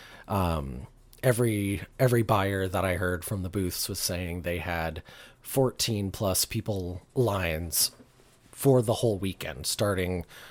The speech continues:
Friday, even all the way through. They still had business on Monday where previous G Ps, G Ps and big Magic events, they didn't. Um, they, if I remember right, the Vegas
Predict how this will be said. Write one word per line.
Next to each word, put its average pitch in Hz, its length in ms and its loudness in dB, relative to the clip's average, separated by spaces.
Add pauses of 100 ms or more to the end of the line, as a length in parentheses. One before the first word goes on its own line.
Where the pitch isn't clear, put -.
Friday, 85 580 2
even 120 280 2
all 107 140 2
the 107 60 0
way 95 160 0
through. 90 540 -2 (380)
They 110 120 4
still 107 260 4
had 95 200 2
business 87 480 0
on 82 260 -4
Monday 80 520 -2
where 76 420 -4 (420)
previous 90 320 2
G 90 180 0
Ps, 80 380 -4 (100)
G 117 220 6
Ps 90 580 0
and 78 400 -4 (220)
big 92 200 2
Magic 87 320 2
events, 78 300 -2
they 82 140 0
didn't. 78 500 -2 (560)
Um, 78 580 4 (500)
they, 101 500 6
if 107 180 2
I 120 80 10
remember 113 340 6
right, 104 240 6
the 98 80 2
Vegas 98 680 6